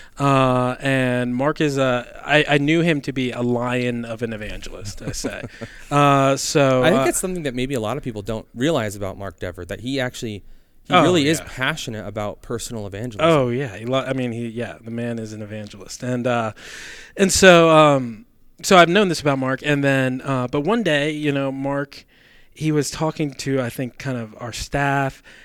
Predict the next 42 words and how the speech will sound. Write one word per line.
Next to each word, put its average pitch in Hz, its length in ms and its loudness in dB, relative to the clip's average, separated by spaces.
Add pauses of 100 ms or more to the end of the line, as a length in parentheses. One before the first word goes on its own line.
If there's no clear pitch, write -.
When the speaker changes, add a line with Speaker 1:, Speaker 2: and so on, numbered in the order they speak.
(160)
Speaker 1:
and 143 100 -4
he 151 100 0
was 156 160 0
just 151 220 -4
sharing 131 600 -4
about 123 540 -4
how 131 320 -4
he 131 120 -4
was 127 160 -4
on 123 160 -6
an 120 100 -4
airplane, 160 760 -4 (420)
and 117 880 -4
he 131 220 -10
wanted 185 460 -6
to 160 60 -8
share 175 200 0
the 165 80 0
gospel 151 400 -2
with 147 160 -4
this 143 160 -6
guy 139 320 -2
sitting 139 300 -8
next 135 220 -6
to 143 100 -4
him, 131 140 -2
but 117 60 -12
the 120 60 -14
guy 123 140 -2
put 123 160 -8
his 110 120 -12
headphones 147 440 0
in, 139 260 0
and 117 160 -4
then 123 300 0 (240)
they 127 100 -2
wound 131 220 0
up 120 80 -4
a 117 40 -14
baggage 143 420 -4
claim 139 260 -2
afterward, 131 680 -4